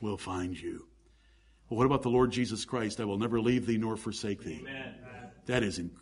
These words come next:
Speaker 1: the pavilion. Does the pavilion move you at all? That should move you. He's the basis by all of His promises. See, to me, Psalm twenty-seven five is a promise.
Speaker 2: Right.
Speaker 1: David's talking about himself in the time of trouble. "He'll take me into His pavilion."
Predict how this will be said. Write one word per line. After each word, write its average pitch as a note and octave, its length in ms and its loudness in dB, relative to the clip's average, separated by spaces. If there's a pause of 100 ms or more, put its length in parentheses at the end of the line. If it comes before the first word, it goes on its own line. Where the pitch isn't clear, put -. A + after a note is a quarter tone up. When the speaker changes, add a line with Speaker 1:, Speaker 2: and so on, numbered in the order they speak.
(960)
Speaker 1:
the A2 100 -4
pavilion. A#2+ 600 6 (320)
Does A#2 160 2
the A2+ 60 0
pavilion C3 440 6
move C#3 240 8
you A2 140 2
at F#2 80 0
all? D#2+ 360 -6 (680)
That F#2+ 420 2
should E2 180 -6
move G2 260 -2
you. C#2+ 260 -12 (2250)
He's C#3 240 2
the A2 80 2
basis A#2 460 4
by F#2+ 140 0
all G2+ 160 4
of F2+ 40 2
His F#2 140 -2
promises. G#2 480 0
See, A2+ 160 0
to G#2 100 -6
me, A2+ 320 4
Psalm G#2 320 -2
twenty-seven G#2 520 -2
five G#2+ 260 0
is - 80 -8
a F2 40 -10
promise. F2+ 520 -8 (380)
Speaker 2:
Right. A2+ 200 -16 (340)
Speaker 1:
David's B2 340 6
talking A#2+ 320 2
about A2+ 120 4
himself A2+ 400 2
in A2 60 -2
the G2+ 80 0
time A2+ 260 2
of F#2 160 -4
trouble. G#2 340 2
"He'll G#2 140 -2
take A#2+ 280 2
me A2+ 100 2
into A2+ 180 2
His A2+ 100 2
pavilion." A#2+ 520 0